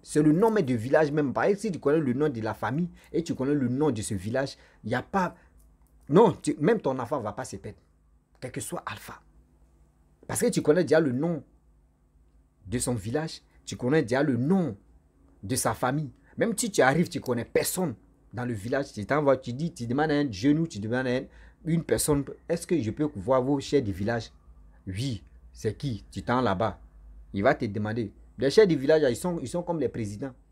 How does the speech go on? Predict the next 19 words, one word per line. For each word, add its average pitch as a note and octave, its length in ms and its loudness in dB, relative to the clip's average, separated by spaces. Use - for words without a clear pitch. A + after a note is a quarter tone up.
Dès D#3 200 0
que F#3+ 80 2
tu E3+ 160 -2
arrives, C3 100 0
ils A#2+ 60 -4
vont C3+ 100 0
te - 120 -2
nourrir, A#2+ 340 2
ils G2+ 40 -2
vont D#3 100 2
te B2+ 100 -2
loger. A2+ 400 -2
Tu - 160 -6
es A2 80 -2
venu C3+ 240 0
pourquoi - 480 -4
dans A2 140 -8
le A2 100 -4
village ? A2 400 -8